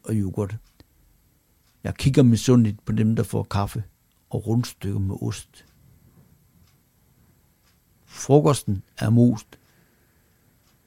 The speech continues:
og aftensmaden kan være kartoffelmos med blendede frikadeller til, og blendede gulerødder og moset broccoli.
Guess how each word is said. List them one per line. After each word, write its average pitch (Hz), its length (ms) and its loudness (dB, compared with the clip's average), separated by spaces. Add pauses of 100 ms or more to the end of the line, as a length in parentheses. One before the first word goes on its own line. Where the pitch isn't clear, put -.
(680)
og - 240 0
aftensmaden 127 640 2
kan 113 160 2
være 107 260 0 (1300)
kartoffelmos 131 840 6
med 117 140 4
blendede 127 540 8
frikadeller 117 520 2
til, 117 280 0 (1160)
og 110 140 -4
blendede 131 400 8
gulerødder 131 600 6 (1000)
og 123 140 4
moset 127 460 6
broccoli. 110 520 -2